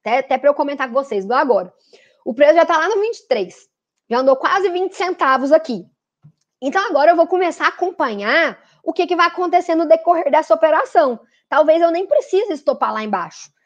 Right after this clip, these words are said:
mas eu já tenho que ter em mente, né, esse meu stop máximo. Então, eu vou estopar abaixo da região do noventa, né? O nove cinco eu comecei a achar curto, porque tava batendo mais lá.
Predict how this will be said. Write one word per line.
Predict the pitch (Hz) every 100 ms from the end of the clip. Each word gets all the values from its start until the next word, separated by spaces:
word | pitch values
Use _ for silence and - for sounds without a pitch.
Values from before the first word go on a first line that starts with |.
| _
mas | 220 240
eu | 277
já | 285
tenho | 294 311
que | 302
ter | - 233
em | 240 254
mente, | 226 202 208 220 - 403 - _
né, | 220 214 247 294
esse | 254 254
meu | 277 277
stop | - 294 -
máximo. | 349 330 - - 170 _ _ _ _ _
Então, | 370 415
eu | 415
vou | 392
estopar | 370 - 220 302 330 294
abaixo | 254 254 285 330 -
da |
região | 320 302 294 294
do |
noventa, | 294 359 302 254 233 - 165 - _ _ _ _ -
né? | 202 226 262 _ _ -
O | 311
nove | 381 311 247
cinco | - 330 330 262 247 196 -
eu | 247
comecei | 247 277 285 294
a |
achar | 277 311 311
curto, | - 294 269 - 190 - _ _ _ _ _ _ _ _ _ _ _ _ _
porque | 247 254 277
tava | 277 285
batendo | 277 302 294 277 294
mais | 302 349
lá. | 349 269 190